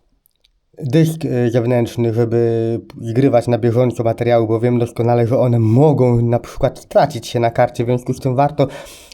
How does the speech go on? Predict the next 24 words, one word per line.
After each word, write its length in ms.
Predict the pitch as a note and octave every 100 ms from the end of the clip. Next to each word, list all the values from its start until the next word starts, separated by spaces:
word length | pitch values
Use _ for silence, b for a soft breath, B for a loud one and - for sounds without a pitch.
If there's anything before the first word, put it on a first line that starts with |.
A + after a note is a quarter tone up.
| -
z 80 | -
każdego 440 | C3 A#2 D3+ C#3
dnia, 260 | A#2+ C#3+ B2+
albo 260 | B2 B2+
nawet 340 | C3+ C3 C3 -
w 20 |
ciągu 320 | D3+ C#3+ A#2+
dnia, 280 | G#2+ A2 G2+ B B A#2+
jeżeli 280 | A2+ A#2+
jest 160 | B2+ B2+
tylko 180 | C#3 C3+
taka 260 | A#2+ -
okazja, 420 | A#2 A#2 A#2 A2+ A#2 B B
z 120 | -
kamery 380 | - C3+ C3+ A#2+
pobrać 380 | A#2+ C3+ B2 -
te 120 | B2
dane 320 | B2+ A#2+ A#2+
i 100 | A2+
zrobić 320 | A#2+ B2 G#2+
backup, 420 | G2+ A2+ D3 D3+ - B B B B _
to 300 | C#3+ D3+ D3+
ja 140 | C#3+
sobie 400 | C#3+ C3+ D3 D3